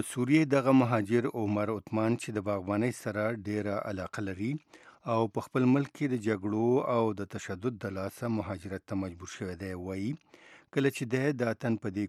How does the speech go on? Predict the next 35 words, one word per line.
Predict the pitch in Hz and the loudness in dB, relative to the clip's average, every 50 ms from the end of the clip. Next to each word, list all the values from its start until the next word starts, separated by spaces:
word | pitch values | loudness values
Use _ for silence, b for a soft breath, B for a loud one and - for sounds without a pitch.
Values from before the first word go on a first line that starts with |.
| - - | -4 -4
کور | - 110 110 104 - | -4 -4 -4 -4 -6
کې | - 98 90 | -8 -8 -6
ګلانو | 104 98 101 98 98 92 - | -4 -4 -2 -2 -2 -2 -2
ته | - 95 | -6 -8
اوبه | 90 90 98 95 | -6 -6 -6 -6
ورکوي، | 92 87 - - 110 113 135 156 b b b b b b b b b - | -6 -8 -8 -4 -2 -2 -2 -4 b b b b b b b b b 2
نو | 123 117 120 | 2 4 4
هغه | 120 117 143 156 - | 4 2 0 -2 -2
ته | 160 131 - | -2 -4 -4
په | 139 - | -6 -6
خپل | - - 127 120 123 135 | -4 -2 2 4 4 4
ملک | 151 156 139 - - | 4 4 2 -2 -4
کې | - 131 - - | -6 -6 -6 -6
خپل | - - 131 117 - | -4 -4 -4 -4 -2
هغه | 160 160 151 139 - - | -4 -4 -4 -4 -4 -2
کور | 123 113 104 101 | -4 -2 -2 -2
ور | 98 92 - | -4 -4 -6
په | - 98 | -6 -4
یاد | 92 92 92 - - | -4 -4 -6 -8 -6
شي | - 127 143 - b b b b b b - | -4 -4 -4 -4 b b b b b b -10
چې | - 131 - - | -8 -6 -6 -4
په | 110 98 98 | -4 -4 -4
هغې | 98 92 95 101 101 98 95 - - | -6 -4 -2 -2 -2 -2 -4 -4 -4
کې | 117 107 101 92 - | -2 -2 -2 -2 -2
هم | - 143 127 104 87 | 0 0 0 0 0
ډېر | 101 95 87 82 | -2 -6 -6 -8
ګلونه | 98 90 92 92 87 85 - - - | -8 -6 -4 -6 -6 -6 -8 -8 -8
کرلي | 110 123 117 95 80 78 | -6 -4 -4 -6 -8 -10
وو. | 78 78 - _ _ _ b b b b b b b b b b b b - | -14 -18 -20 _ _ _ b b b b b b b b b b b b -6
هغه | 110 104 95 107 117 131 135 147 175 156 - - | -6 -6 0 2 2 4 4 2 0 -2 -6 0
چې | - 151 135 | 0 2 4
دا | 139 135 127 - - | 4 2 2 2 2
تن | 156 156 139 - | 2 2 2 2
ښار | - 120 110 - | 0 0 0 0
ته | - | 0